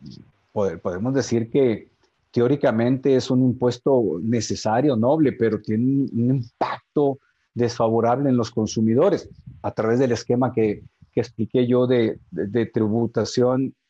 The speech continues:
indirecta. México se encuentra, me preguntan, ¿listo para una descentralización fiscal? Eh, en dos mil seis se hizo un ejercicio muy interesante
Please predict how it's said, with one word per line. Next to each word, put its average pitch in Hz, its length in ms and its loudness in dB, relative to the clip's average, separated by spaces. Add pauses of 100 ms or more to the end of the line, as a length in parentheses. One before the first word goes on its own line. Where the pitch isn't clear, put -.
indirecta. 110 760 0 (460)
México 160 500 0
se 127 120 -2
encuentra, 143 480 0
me 117 120 0
preguntan, 123 600 0
¿listo 143 340 0
para 113 220 2
una 139 320 2
descentralización 113 1040 0
fiscal? 127 500 -2 (1800)
Eh, 117 360 0
en 135 200 2
dos 127 260 0
mil 208 300 2
seis - 720 -2 (1000)
se 120 300 0
hizo 170 880 2
un 165 340 2
ejercicio 156 880 0
muy 123 300 2
interesante 123 1040 -2